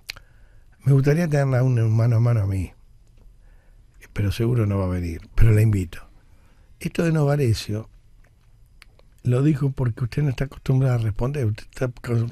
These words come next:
acostumbrado a hablar. De hecho, en su gobierno nunca hubo conferencia de prensa, siempre hablaba usted sola haciendo ese stand-up ridículo donde se reían los alcahuetes.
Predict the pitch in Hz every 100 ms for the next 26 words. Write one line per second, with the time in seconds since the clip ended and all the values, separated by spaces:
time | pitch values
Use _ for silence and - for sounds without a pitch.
0 | 113 104 104 123 135 135 147 113 120 135
1 | 123 117 - - - - - 127 110 131
2 | 131 147 156 151 127 151 131 127 127 113
3 | 104 101 117 107 113 107 165 135 98 92
4 | 127 135 113 113 107 98 110 107 123 123
5 | 107 - 110 107 - - - 98 104 110
6 | 104 - - - - - 110 110 123 117
7 | - 120 98 98 - 101 92 107 92 87
8 | - 98 107 113 147 98 -